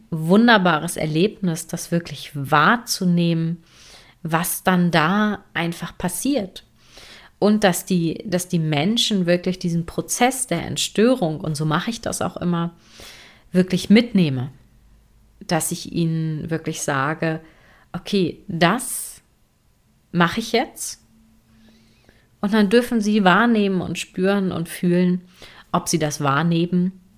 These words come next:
oder nicht. Und ich kann <laughs> wirklich sagen, und das finde ich ist ein Riesengeschenk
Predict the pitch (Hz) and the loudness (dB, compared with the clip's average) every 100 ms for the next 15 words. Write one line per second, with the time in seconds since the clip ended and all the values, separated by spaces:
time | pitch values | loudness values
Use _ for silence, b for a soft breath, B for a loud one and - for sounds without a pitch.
0 | _ - 185 180 147 110 - - _ _ | _ -6 0 2 2 -2 -10 -20 _ _
1 | _ _ _ _ _ _ _ _ _ _ | _ _ _ _ _ _ _ _ _ _
2 | _ _ 156 143 - - 185 180 175 165 | _ _ -4 -4 -4 2 4 6 4 2
3 | 160 - 160 151 220 240 185 185 - - | -6 2 2 2 0 -2 -4 -6 -8 -4
4 | 170 165 170 - - 160 208 214 190 185 | -2 -2 -4 -8 -4 0 2 2 -4 -4
5 | 190 185 240 | -2 -2 -4